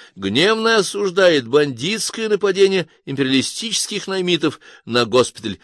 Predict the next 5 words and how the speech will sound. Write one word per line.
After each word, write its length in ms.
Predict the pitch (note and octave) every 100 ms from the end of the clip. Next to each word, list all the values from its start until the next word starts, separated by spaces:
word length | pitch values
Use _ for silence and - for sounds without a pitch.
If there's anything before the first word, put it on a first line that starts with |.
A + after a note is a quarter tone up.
| -
Организации 960 | G#2+ G2+ G2+ G2+ F2 B2 G3 F#3+ G3+
Объединенных 480 | F3+ E3 F3 E3+ D#3+
Наций 420 | D#3+ D#3+ - D3 - -
в 100 | -
Катанге. 440 | A#2+ A#2 G2